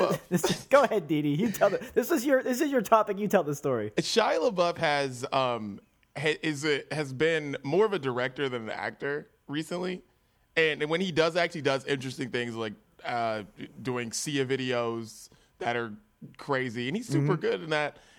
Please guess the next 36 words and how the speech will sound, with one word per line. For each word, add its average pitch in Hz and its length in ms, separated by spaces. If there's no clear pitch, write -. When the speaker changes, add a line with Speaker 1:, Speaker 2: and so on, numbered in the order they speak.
Speaker 1:
And 180 280
he's 185 240
a 196 40
director. 175 600
He's 165 100
directed 143 400
some 143 140
music 139 260
videos. 156 720
He's 127 100
directed 131 480
some 113 160
movies. 175 460
I - 20
think 190 160
he's 196 120
had 165 140
some 135 120
movie 135 280
actually 127 280
coming 117 240
out. 110 180
That's 127 140
the 143 80
reason 123 180
why 113 280
he's 147 240
been 135 300
on 127 220
this, 120 220
like, 110 260
he's 117 160
been 117 180
doing 117 340
these, 113 200
like, 107 160